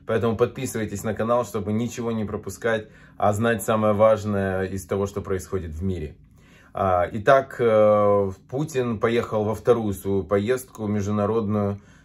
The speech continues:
э, после начала вторжения широкомасштабного в Украину. Ну и первый у него был супервизит, э,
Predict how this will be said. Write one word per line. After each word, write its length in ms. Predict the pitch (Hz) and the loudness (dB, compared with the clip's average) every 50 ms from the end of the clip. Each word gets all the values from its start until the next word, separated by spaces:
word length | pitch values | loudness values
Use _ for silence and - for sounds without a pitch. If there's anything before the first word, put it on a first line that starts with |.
| _ _ - | _ _ -4
э, 260 | 101 98 95 95 90 78 | -2 0 0 -2 -2 0
после 280 | 110 117 110 - 117 110 | -2 -2 -2 -2 -2 -2
начала 540 | 107 101 98 - 120 110 107 104 104 101 | -2 -2 0 2 2 4 4 4 2 2
вторжения 880 | 98 101 - - 101 104 98 104 113 107 101 101 98 95 95 92 95 92 | 0 0 -2 -4 -4 -2 -4 -2 -2 -2 0 0 -2 -2 -2 -4 -4 -6
широкомасштабного 880 | 90 - 107 101 98 98 107 104 98 - - 110 107 98 95 101 101 98 | -6 -6 -6 -6 -4 -4 -4 -4 -4 -2 0 0 2 2 2 0 0 0
в 60 | 92 | -2
Украину. 560 | 98 98 - 104 104 98 85 80 78 71 71 - - - _ _ _ _ _ _ _ _ - | -4 -6 -2 -2 -2 -2 -2 -4 -10 -12 -14 -16 -20 -20 _ _ _ _ _ _ _ _ -6
Ну 160 | 120 143 143 | -4 -2 -2
и 400 | 131 120 113 104 92 95 98 98 | 0 0 0 -2 -2 -4 -4 -6
первый 380 | - - 123 117 107 107 104 | 0 2 2 4 4 2 0
у 40 | 104 | 0
него 120 | 104 104 98 | 0 0 0
был 240 | 95 98 98 92 | 0 0 0 0
супервизит, 800 | 90 - - 135 113 113 110 101 104 101 98 92 101 101 92 78 - - | -2 -4 -6 -4 -4 -2 -2 -2 -2 -2 -4 -4 -6 -6 -8 -8 -6 -4
э, 460 | 98 95 92 92 90 90 90 90 87 | -2 -2 -2 -2 -2 -4 -4 -6 -8